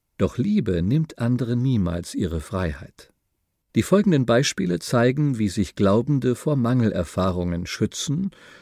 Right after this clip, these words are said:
und dabei Grenzen überschreiten.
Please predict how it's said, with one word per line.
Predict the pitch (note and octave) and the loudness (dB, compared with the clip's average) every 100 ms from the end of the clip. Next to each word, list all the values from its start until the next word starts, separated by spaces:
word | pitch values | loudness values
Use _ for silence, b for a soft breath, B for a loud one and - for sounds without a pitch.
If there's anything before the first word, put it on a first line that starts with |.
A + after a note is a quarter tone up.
| B | B
und | - E3 | -4 0
dabei | F3+ C#3 C#3 | -2 0 -2
Grenzen | C3+ G2+ G2 G2 - F#2 F2+ | -2 -2 0 0 0 -4 -2
überschreiten. | A2 G2 F2+ - E2 D#2 - - | -2 -2 -2 -4 -6 -8 -10 -14